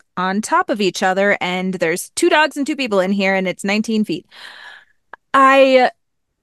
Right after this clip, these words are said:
it's, it's really a, a privilege to get to be in it, but it is pretty dysregulating this week because winter camping is such a different thing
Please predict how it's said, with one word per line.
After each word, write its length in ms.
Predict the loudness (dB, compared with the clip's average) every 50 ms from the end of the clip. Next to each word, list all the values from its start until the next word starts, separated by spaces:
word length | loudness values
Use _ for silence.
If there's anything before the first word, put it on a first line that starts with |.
| 0
it's, 160 | 0 0 0 0
it's 320 | -2 0 0 -2 0 2
really 260 | 2 2 4 4 4
a, 100 | 2 0 -2 -6
a 120 | -8 -6
privilege 400 | -2 -2 -2 0 0 -2 -2 -4
to 80 | -4 -4
get 120 | -4 -4
to 60 | -4
be 120 | -4 -2 -2
in 80 | 0
it, 120 | 0 0 0
but 120 | 0 0
it 60 | 0 -2
is 280 | 0 -2 -2 -2 -4 -6 -8 -10 -10 -2
pretty 180 | -2 0 0 2
dysregulating 600 | 0 -2 -2 -2 -2 0 0 0 0 0 0 -2
this 180 | -4 -4 -4
week 160 | -4 -6 _ -4
because 480 | -6 -6 -2 -2 0 0 0 -2 -6 _ _ _ _ _ 0
winter 260 | 0 2 2 2 0
camping 340 | 2 0 0 0 0 -2 -2
is 100 | -4 -2
such 180 | -4 -6 -6
a 60 | -4 -4
different 500 | -4 -4 -2 0 0 2 2 0 -2 _ _ _ _ _ _ _ -4
thing 220 | -2 -2 -2 -2